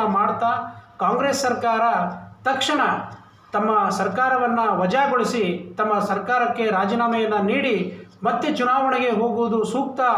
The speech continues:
ಎನ್ನುವ ಮಾತನ್ನ ನಾನು ಈ ಸಂದರ್ಭದಲ್ಲಿ ಹೇಳಲಿಕ್ಕೆ ಬಯಸ್ತೇನೆ. ಕಾರಣ, ರಾಜ್ಯದಲ್ಲಿ ಅಭಿವೃದ್ಧಿ ಶೂನ್ಯವಾಗಿದೆ, ಮೂಲ ಸೌಕರ್ಯಗಳ ಅಭಿವೃದ್ಧಿ ಇಲ್ಲ, ಸುಶುದ್ಧ ಕುಡಿಯುವ ನೀರು, ಆಸ್ಪತ್ರೆಗಳ ವಿಚಾರದಲ್ಲಿಯೂ ಕೂಡ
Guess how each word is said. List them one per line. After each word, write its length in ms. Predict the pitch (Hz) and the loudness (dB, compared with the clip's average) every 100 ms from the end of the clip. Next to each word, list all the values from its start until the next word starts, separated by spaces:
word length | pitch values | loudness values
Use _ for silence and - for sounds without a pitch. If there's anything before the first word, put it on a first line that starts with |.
| 147 180 - - | 0 -6 -12 -4
ಎನ್ನುವ 320 | 196 226 233 233 185 185 185 | 0 0 2 2 0 -2 -2
ಮಾತನ್ನ 380 | 269 415 226 220 208 | 0 0 0 0 0
ನಾನು 220 | 196 196 | 2 0
ಈ 100 | 185 | 0
ಸಂದರ್ಭದಲ್ಲಿ 600 | 190 202 202 196 190 185 | -2 -2 0 0 0 0
ಹೇಳಲಿಕ್ಕೆ 320 | 180 190 190 | 0 0 -2
ಬಯಸ್ತೇನೆ. 800 | 185 180 180 185 208 - - - - | -2 -2 0 0 0 -4 -8 -20 -6
ಕಾರಣ, 440 | 208 214 220 226 190 | 0 2 2 2 0
ರಾಜ್ಯದಲ್ಲಿ 880 | 196 202 220 220 220 208 - - - | 0 0 0 0 0 0 -2 -8 -4
ಅಭಿವೃದ್ಧಿ 460 | 185 247 254 240 226 | 0 0 0 0 0
ಶೂನ್ಯವಾಗಿದೆ, 880 | 220 233 233 214 214 208 220 233 208 | 0 0 0 0 0 0 0 -2 0
ಮೂಲ 180 | 233 240 | 0 0
ಸೌಕರ್ಯಗಳ 560 | 226 220 214 208 208 202 | 0 -2 0 0 0 0
ಅಭಿವೃದ್ಧಿ 420 | 196 220 196 220 | 0 0 0 0
ಇಲ್ಲ, 200 | 214 214 220 226 - - | 0 0 -2 -4 -10 -6
ಸುಶುದ್ಧ 400 | 214 202 247 247 | -4 -2 -2 0
ಕುಡಿಯುವ 460 | 233 220 220 214 214 | -2 0 0 0 2
ನೀರು, 520 | 220 226 240 240 - - - | 0 0 -2 -4 -12 -20 -8
ಆಸ್ಪತ್ರೆಗಳ 600 | - 214 226 226 226 214 165 175 - - - | -2 -2 0 -2 0 0 2 0 -2 -6 -8
ವಿಚಾರದಲ್ಲಿಯೂ 840 | 175 196 247 254 233 226 226 220 - | -2 0 2 2 2 0 2 0 0
ಕೂಡ 220 | 220 | 0